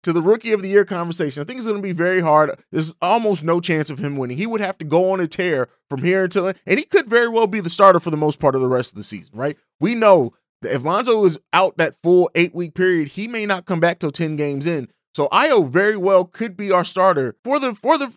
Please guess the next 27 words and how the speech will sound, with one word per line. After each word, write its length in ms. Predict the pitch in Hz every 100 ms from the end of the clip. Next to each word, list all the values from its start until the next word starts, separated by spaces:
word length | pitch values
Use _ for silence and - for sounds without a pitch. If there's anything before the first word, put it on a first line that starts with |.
| -
basically 400 | 139 247 - 233
the 100 | 196
rest 240 | 196 220 208
of 80 | 185
the 80 |
regular 300 | 190 196 185
season 480 | 180 240 233 190 160 _ _
outside 380 | 180 202 202 202
of 80 | 165
a 60 | 180
handful 380 | 190 185 180
of 80 | 156
games. 420 | 160 226 175 120 - _ _ _
And 80 | 151
I 60 |
do 180 | 190 285
think 200 | 277 247
he's 120 | 220
gonna 160 | 190 202
get 160 | 185 175
some 240 | 208 185
votes. 400 | 156 120 - - _ _
What 180 | 151 196
would 100 | 233
need 220 | 233 240
to 80 | 214
happen, 460 | 185 196 214 220